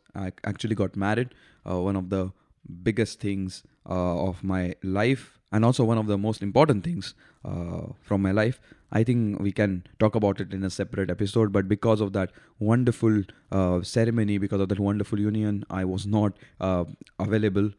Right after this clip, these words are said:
for other things. That's why the podcast and videos were a bit laid down on the channel. But yeah, ho-, I hope to,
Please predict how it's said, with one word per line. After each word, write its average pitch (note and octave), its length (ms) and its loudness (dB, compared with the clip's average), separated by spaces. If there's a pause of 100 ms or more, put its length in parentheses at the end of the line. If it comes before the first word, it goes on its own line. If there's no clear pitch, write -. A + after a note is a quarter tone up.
(120)
for F#2 260 -4
other F2+ 180 -2
things. F#2+ 260 -4
That's F2+ 160 -4
why F2+ 120 -6
the F2+ 80 -6
podcast F#2 420 -6
and F#2+ 100 -4
videos F#2 320 -2
were F2+ 220 -4
a F#2+ 60 -10
bit A2+ 300 4
laid G#2+ 360 0
down A2 280 4
on B2+ 120 2
the A2 80 2
channel. D3 480 0 (380)
But G2 440 2 (300)
yeah, D3 360 6
ho-, A#2 160 -4
I A2 180 2
hope C#3 260 4
to, C#3 320 6